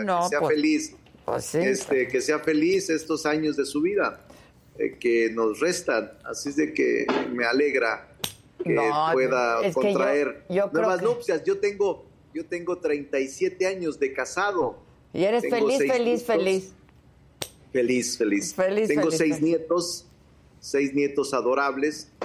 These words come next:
Speaker 2: Tengo tres hijos impresionantes que son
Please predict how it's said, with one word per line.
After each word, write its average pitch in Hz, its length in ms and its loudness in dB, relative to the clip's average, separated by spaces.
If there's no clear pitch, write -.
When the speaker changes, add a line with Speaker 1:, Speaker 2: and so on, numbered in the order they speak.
Speaker 2:
Tengo 135 340 -2
tres 127 260 -2
hijos 123 520 -4
impresionantes 123 920 -2
que - 80 -6
son 117 320 -4